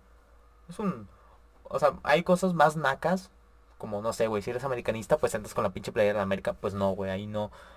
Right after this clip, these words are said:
ahí no te pases de verga, güey, entra con un puto traje, pero, ¿saben? Hay cosas como que te añaden estilo, o sea, si entrara con un campeonato así mundial, así que pareciera que es de oro, estaría, estaría chido eso.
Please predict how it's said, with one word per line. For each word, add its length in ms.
ahí 220
no 120
te 100
pases 280
de 80
verga, 200
güey, 120
entra 160
con 100
un 80
puto 240
traje, 360
pero, 280
¿saben? 300
Hay 140
cosas 220
como 180
que 80
te 60
añaden 280
estilo, 280
o 20
sea, 120
si 80
entrara 360
con 120
un 100
campeonato 500
así 160
mundial, 420
así 200
que 100
pareciera 340
que 80
es 80
de 120
oro, 260
estaría, 320
estaría 300
chido 200
eso. 280